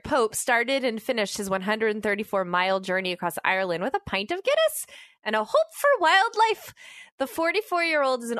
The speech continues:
ultramarathon runner who decided two months ago he wanted to raise money for the World Wildlife Foundation by running from Galway to Dublin.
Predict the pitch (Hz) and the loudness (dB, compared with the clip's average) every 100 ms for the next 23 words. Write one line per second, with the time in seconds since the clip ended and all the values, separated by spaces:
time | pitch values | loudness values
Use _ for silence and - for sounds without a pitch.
0 | - 262 - 311 254 247 262 233 208 214 | -2 -2 -2 -2 0 0 0 -2 0 -2
1 | 208 202 233 208 202 220 196 - 277 262 | 0 -2 -2 -4 -2 -2 -2 -6 -2 -2
2 | 254 254 196 185 196 185 185 190 202 190 | -2 0 0 0 0 0 -2 -4 -2 -2
3 | 180 175 185 185 175 190 175 180 185 185 | -2 -4 -4 -4 -4 -4 -2 -2 0 -2
4 | 165 160 165 160 151 - 165 180 226 - | 0 0 0 -2 -4 -4 -4 -2 -2 -4
5 | 208 170 165 170 170 175 156 175 196 254 | -2 -2 0 -2 -4 -10 -4 0 0 2
6 | 254 262 208 165 156 156 208 | 0 0 -2 -2 0 -2 -2